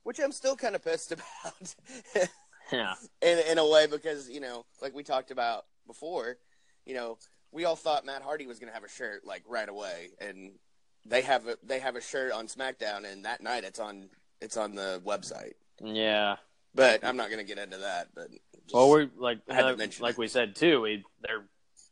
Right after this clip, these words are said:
Speaker 2: obviously working heavily on Matt's gimmick.
Speaker 1: Yeah.
Speaker 2: So,
Speaker 1: All right.
Speaker 2: moving on. Uh, let's just go ahead and knock out the other tag match. You got Us-, oh, who did we predict, by the way, for that, the win?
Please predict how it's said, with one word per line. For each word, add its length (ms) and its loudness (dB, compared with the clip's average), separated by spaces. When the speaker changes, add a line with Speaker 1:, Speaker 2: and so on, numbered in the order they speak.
Speaker 2:
obviously 440 8
working 440 -6
heavily 420 0
on 160 -12
Matt's 580 -8
gimmick. 500 -8
Speaker 1:
Yeah. 380 0
Speaker 2:
So, 160 4
Speaker 1:
All 80 12
right. 160 2
Speaker 2:
moving 220 12
on. 240 8
Uh, 500 4
let's 160 -4
just 180 -10
go 100 -2
ahead 160 0
and 80 -14
knock 180 -2
out 160 -2
the 100 -10
other 200 -4
tag 340 -2
match. 580 -10
You 140 -4
got 260 2
Us-, 240 -2
oh, 200 12
who 120 8
did 100 4
we 200 4
predict, 400 -4
by 160 -6
the 40 -8
way, 160 -8
for 140 -8
that, 220 -2
the 100 -2
win? 360 -4